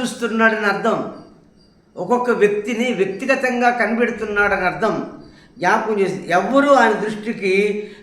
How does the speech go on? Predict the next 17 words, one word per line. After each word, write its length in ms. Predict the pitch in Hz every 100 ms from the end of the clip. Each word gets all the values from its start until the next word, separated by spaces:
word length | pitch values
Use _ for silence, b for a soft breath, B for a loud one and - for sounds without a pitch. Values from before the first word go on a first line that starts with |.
| -
బయట 600 | 123 165 180 233 233 220
ఉండలేరు, 760 | 208 202 185 190 185 180 156 120 - -
ఆయన 220 | 139 156 151
దృష్టిలోనే 720 | 160 156 208 175 180 214 233
ఉండాలి. 440 | 190 160 156 131 - - - - _ _ b b -
ఆయన 220 | 170 180
దృష్టిని 600 | 170 - 196 - 247 226
మళ్లించలేరు, 960 | 185 180 190 233 226 220 190 175 135 107 - - B B -
ఆయన 180 | 160 170
దృష్టిలోనే 680 | 165 156 - 233 240 196 185
మానవుడు 480 | 170 175 175 170
ఉండాలి. 320 | 160 160 156 - - - B B B -
ఇది 220 | 226 240
ఆత్మీయంగా 800 | 214 185 240 - 262 262 247 233
కూడా 340 | 233 202 208 208
మనం 300 | 196 175 151
గమనించాల. 760 | 160 160 160 156 170 151 -